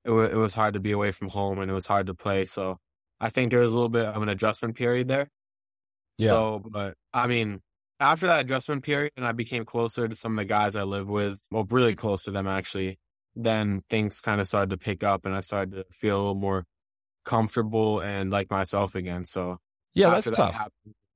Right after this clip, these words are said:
Speaker 2: That's tough. I mean, you're sixteen years old, right? You're moving away from your family. You're getting used to an, a new environment. And obviously, probably those, that adjustment time can trickle into how you're playing, too. So that's, that's hard to kind of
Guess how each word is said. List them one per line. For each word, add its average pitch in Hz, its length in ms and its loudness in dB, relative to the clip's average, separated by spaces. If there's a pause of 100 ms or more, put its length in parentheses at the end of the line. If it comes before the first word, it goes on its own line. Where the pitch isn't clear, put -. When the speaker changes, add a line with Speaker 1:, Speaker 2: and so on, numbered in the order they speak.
(320)
Speaker 2:
That's 185 220 2
tough. 160 200 6
I 143 40 6
mean, 143 120 8
you're 143 100 8
sixteen 170 460 4
years 151 220 6
old, 143 180 8
right? 123 200 6
You're 120 100 2
moving 127 240 6
away 127 180 6
from 127 160 2
your 117 100 4
family. 123 460 6
You're 110 220 2
getting 110 420 2
used 120 260 4
to 120 100 6
an, 104 160 4
a 98 80 0
new 117 400 6
environment. 117 580 4
And 120 100 4
obviously, 156 380 4
probably 151 420 4
those, 139 440 4 (500)
that 147 140 6
adjustment 151 540 4
time 139 340 6
can 127 160 4
trickle 151 360 6
into 135 160 6
how 147 140 6
you're 117 140 4
playing, 120 400 4
too. 165 200 6
So 104 160 2
that's, 135 260 4
that's 131 220 2
hard 143 340 4
to 117 100 4
kind 135 260 4
of 110 340 4